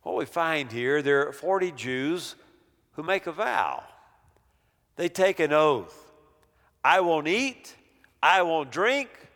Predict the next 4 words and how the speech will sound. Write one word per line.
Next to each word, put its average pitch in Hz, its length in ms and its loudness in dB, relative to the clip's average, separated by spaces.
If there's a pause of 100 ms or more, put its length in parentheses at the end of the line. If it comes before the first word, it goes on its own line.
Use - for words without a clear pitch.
(320)
until 120 260 -6
Paul 202 800 2 (540)
is 139 160 -8
dead." 110 500 0